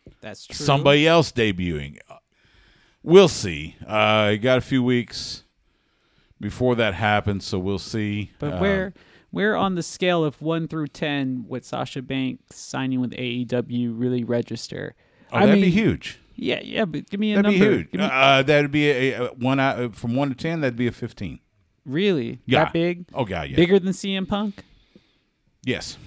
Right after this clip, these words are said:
Speaker 1: Really?
Speaker 2: Yes.
Speaker 1: How come?
Speaker 2: Uh, C M Punk had been out of wrestling for seven years.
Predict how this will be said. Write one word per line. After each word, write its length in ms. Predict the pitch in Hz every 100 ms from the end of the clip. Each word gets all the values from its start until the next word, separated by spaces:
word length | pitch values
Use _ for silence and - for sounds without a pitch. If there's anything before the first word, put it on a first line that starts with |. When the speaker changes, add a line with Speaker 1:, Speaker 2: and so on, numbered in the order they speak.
| - - -
Speaker 1:
Really? 500 | 131 262 247 131 -
Speaker 2:
Yes. 300 | 180 82 -
Speaker 1:
How 120 | 160
come? 360 | - 135 110 - _ _ _ _ _ _ -
Speaker 2:
Uh, 400 | 101 113 117 120
C 200 | 104 135
M 80 | 117
Punk 220 | 131 123
had 120 | 123
been 140 | 107 104
out 180 | 107 107
of 60 |
wrestling 320 | 107 107 107 92
for 120 | -
seven 300 | - 92 90
years. 280 | 85 78